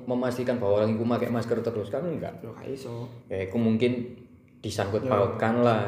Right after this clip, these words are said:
Speaker 2: disangkut pautkan.
Speaker 1: Tapi lek menurut kalian rejo apa pas iku emang pas
Speaker 2: Pas
Speaker 1: tanggal kejadian
Speaker 2: kejadian
Speaker 1: pagebluk.
Speaker 2: Iya.
Speaker 1: Iku.
Speaker 2: Wis, paham apa sih?
Speaker 1: Gak jarine ngomong, "Lagi, lagi rame
Speaker 2: Iya, pas
Speaker 1: pagebluk."
Speaker 2: rame.
Speaker 1: Iya.
Speaker 2: Pancene mari magrib iku,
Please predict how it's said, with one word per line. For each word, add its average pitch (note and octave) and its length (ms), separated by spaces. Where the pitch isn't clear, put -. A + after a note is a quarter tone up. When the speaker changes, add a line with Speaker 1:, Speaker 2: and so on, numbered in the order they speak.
Speaker 2:
disangkut - 80
pautkan. - 240
Speaker 1:
Tapi G2+ 140
lek B2 120
menurut A2 360
kalian A2 340
rejo G2 260
apa B2 200
pas A2 140
iku B2+ 240
emang B2 420
pas D#3 200
Speaker 2:
Pas C3 320
Speaker 1:
tanggal C3 360
kejadian A2 640
Speaker 2:
kejadian - 200
Speaker 1:
pagebluk. A2+ 680
Speaker 2:
Iya. A2+ 200
Speaker 1:
Iku. - 460
Speaker 2:
Wis, B2+ 180
paham A#2 260
apa A#2 160
sih? A#2 120
Speaker 1:
Gak - 140
jarine F#2 280
ngomong, F2 400
"Lagi, C#3 280
lagi A#2 380
rame C3 260
Speaker 2:
Iya, D#3 80
pas D3+ 160
Speaker 1:
pagebluk." D3 400
Speaker 2:
rame. D#3+ 180
Speaker 1:
Iya. C3+ 300
Speaker 2:
Pancene F3+ 400
mari F3 240
magrib E3 360
iku, E3+ 200